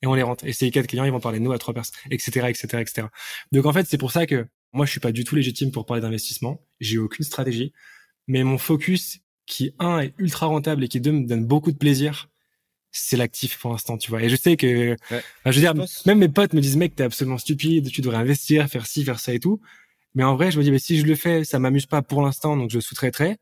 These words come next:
Speaker 1: Et le sous-traiter, enfin, tu vois, ça m'intéresse pas. C'est, c'est assez curieux comme truc peut-être, tu
Speaker 2: Mais
Speaker 1: vois,
Speaker 2: tu
Speaker 1: à
Speaker 2: sais,
Speaker 1: entendre, mais, euh,
Speaker 2: je, je pense que sur cette notion, euh,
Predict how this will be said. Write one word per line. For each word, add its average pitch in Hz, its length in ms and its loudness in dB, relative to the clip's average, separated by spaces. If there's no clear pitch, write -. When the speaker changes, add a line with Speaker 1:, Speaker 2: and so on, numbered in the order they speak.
Speaker 1:
Et 135 100 4
le 139 100 8
sous-traiter, 151 540 4
enfin, 120 220 -2
tu - 120 -4
vois, 185 260 0
ça - 160 0
m'intéresse 151 340 4
pas. 143 160 0
C'est, - 220 -2
c'est - 100 2
assez 151 200 4
curieux 202 280 6
comme 170 160 2
truc 156 180 2
peut-être, 156 300 0
tu - 120 -4
Speaker 2:
Mais - 20 2
Speaker 1:
vois, 143 100 4
Speaker 2:
tu 139 40 0
Speaker 1:
à 139 100 2
Speaker 2:
sais, 139 80 -2
Speaker 1:
entendre, 139 160 0
mais, 123 140 -2
euh, 113 240 -6
Speaker 2:
je, 113 240 -6
je - 180 -8
pense 170 220 -2
que - 80 -4
sur 107 220 -6
cette - 200 -6
notion, 117 600 -2
euh, 95 180 -10